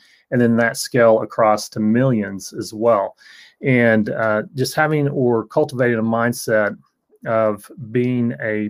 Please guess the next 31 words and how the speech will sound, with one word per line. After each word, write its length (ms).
product 500
owner 520
rather 340
than 460
a 80
product 480
promoter. 760
And 220
this 160
means 220
creating 400
products 720
that 200
are, 260
like, 240
digital 320
products, 580
such 340
as, 580
um, 500
courses 600
or 120
live 260
events, 420
much 220
like 180
what 100
I'm 140
doing 260
here, 480
um, 500